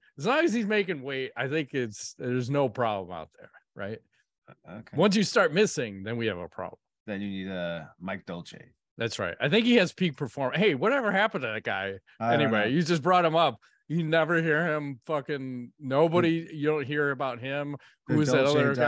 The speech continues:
Speaker 2: diet?
Speaker 1: Yeah, Lockhart. Greg Hawkhart. I don't remember what that fucking guy's name was. You don't hear anything about those guys anymore. I thought Dolce had something going on.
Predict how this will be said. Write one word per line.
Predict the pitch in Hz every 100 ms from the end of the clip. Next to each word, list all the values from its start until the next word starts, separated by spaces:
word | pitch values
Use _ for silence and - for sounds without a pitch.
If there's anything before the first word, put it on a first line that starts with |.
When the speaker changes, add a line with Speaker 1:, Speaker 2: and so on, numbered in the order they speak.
| 143 143
Speaker 2:
diet? | 113 90 _ _ -
Speaker 1:
Yeah, | 143 113
Lockhart. | 110 127 131 151 143 143 - _ _
Greg | - 127 120
Hawkhart. | 139 135 - 139 135
I | 135
don't | 131
remember | 127 131
what | 127
that | 139 120
fucking | 143 135
guy's | 135 135 110
name | 135
was. | 135 127 - - - _
You | 135
don't | 143 131
hear | 156 143 123
anything | 143 156 190 196 - 160 143 123
about | 117 110 95
those | 107 98
guys | 113 104 98
anymore. | 101 95 92 98 90 82 _ _ _ _ _ _ _ _ _ _ _ _ _ -
I |
thought | - 170 220 135
Dolce | 151 170 - 117
had | 107 92
something | 113 110
going | 101 101 95
on. | 98 85